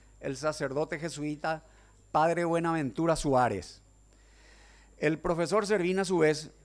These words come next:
es ampliamente distinguido y galardonado por innumerables entidades e instituciones científicas, culturales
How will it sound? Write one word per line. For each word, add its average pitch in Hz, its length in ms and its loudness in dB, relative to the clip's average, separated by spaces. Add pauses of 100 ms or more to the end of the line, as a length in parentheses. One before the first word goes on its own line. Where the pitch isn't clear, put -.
es 170 340 -4
ampliamente 170 640 -2
distinguido 165 580 -2
y 170 60 0
galardonado 156 720 2
por 160 160 -2
innumerables 170 680 0
entidades 160 540 2
e - 20 -2
instituciones 160 640 -4
científicas, 175 680 -6
culturales 175 880 0